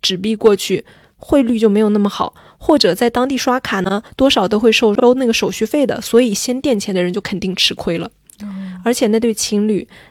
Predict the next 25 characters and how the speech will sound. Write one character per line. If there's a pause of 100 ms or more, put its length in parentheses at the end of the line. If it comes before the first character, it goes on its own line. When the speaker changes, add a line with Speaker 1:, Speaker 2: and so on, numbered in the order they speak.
Speaker 1:
男
的
女
的
家
境
都
很
好，
反
正
比
那
些
出
了
大
头
的
有
钱。 (560)
你
看，
所
以